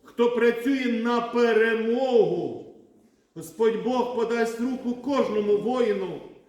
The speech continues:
Господь Бог подасть руку і всім,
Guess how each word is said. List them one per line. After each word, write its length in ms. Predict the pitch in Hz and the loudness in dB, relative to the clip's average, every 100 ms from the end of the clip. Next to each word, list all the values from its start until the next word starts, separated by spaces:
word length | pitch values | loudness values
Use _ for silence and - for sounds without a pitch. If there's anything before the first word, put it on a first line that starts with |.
| _ _ | _ _
Господь 500 | 170 170 - 208 180 | -14 -10 0 0 0
Бог 480 | 214 254 254 - - - - - | -2 0 -2 -4 -12 -18 -20 -8
подасть 440 | 190 185 202 202 220 | -4 -2 -4 -4 -4
руку 320 | 240 - 214 | -4 -2 -2
і 120 | 208 | -2
всім, 380 | 208 214 254 | -4 -4 -4